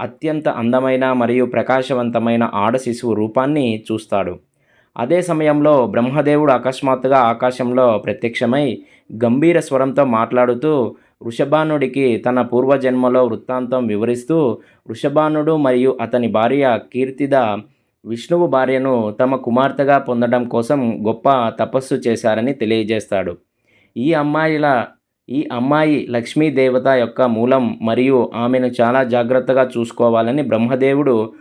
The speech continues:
వృషభానుడికి చెప్పి వెళ్తాడు. బ్రహ్మదేవుడు వృషభానుడి చేతిలో ఆడ శిశువును అందిస్తాడు. వృషభానుడు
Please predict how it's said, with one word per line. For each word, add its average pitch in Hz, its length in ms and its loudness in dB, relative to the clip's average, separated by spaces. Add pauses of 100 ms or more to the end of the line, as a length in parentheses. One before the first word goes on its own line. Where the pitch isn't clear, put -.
(280)
వృషభానుడికి 135 760 0 (100)
చెప్పి 151 300 0 (1040)
వెళ్తాడు. 127 420 -4 (340)
బ్రహ్మదేవుడు 160 600 0
వృషభానుడి 139 580 0
చేతిలో 127 500 0 (240)
ఆడ 117 180 2
శిశువును 127 440 -2
అందిస్తాడు. 110 640 0 (340)
వృషభానుడు 147 640 0